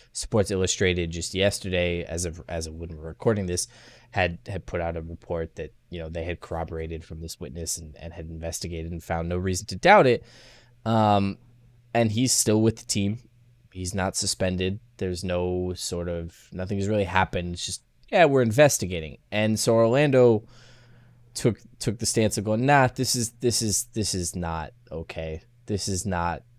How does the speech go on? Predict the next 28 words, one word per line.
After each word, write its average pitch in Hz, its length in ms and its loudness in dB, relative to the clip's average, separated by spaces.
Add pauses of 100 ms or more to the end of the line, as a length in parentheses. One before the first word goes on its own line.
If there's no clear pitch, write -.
(320)
gonna 90 220 -4
fly. 104 580 6
We're 98 160 0
not 101 160 -2
gonna 95 140 -4
sit 95 220 -2
here 95 100 -4
and 92 80 -8
go, 107 220 -4
'Well, 165 400 4
you 165 160 -2
know, 143 180 0
we 147 160 2
gotta 160 200 4
find 156 300 0
out 156 220 2
the 139 60 -4
whole 143 260 0
story. 123 500 2
We 117 140 -2
gotta,'" 117 180 -2
like, 113 220 -4
"No, 190 180 4
we 202 120 4
know. 147 280 6 (320)
<laughs> - 340 0
We've 180 220 4
seen, 135 280 0